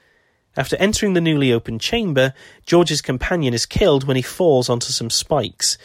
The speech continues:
while George survives to spot a symbol on the wall, which begins to glow with energy, striking him in the eyes and blinding him.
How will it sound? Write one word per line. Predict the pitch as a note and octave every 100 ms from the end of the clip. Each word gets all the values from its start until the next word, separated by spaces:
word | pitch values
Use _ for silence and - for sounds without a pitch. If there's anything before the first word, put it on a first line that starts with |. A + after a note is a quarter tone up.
| - - - _
while | C3+
George | C3 F3+ G#3 F#3+
survives | - B2+ D#3+ F#3+ A#2+ A#2+
to | -
spot | B2+ - B2+ -
a |
symbol | B2 - G3+ D#3 A#2
on | G#2+
the | G#2
wall, | D3+ G3+ B2+ D#3+ - - _
which | F#3+ -
begins | - G#3 C#3 -
to | D#3
glow | C3+ G#2+
with | G#2 A2+
energy, | - D#3+ D3+ C3+ G#2
striking | - - - D#3+ D#3 C3
him | A#2+
in | A2+
the | A#2
eyes | F3+ F3+ C#3+ C#3+ - - _
and | C3 C3
blinding | C#3 C#3+ C#3+ A#2+
him. | G#2 A#2 G2+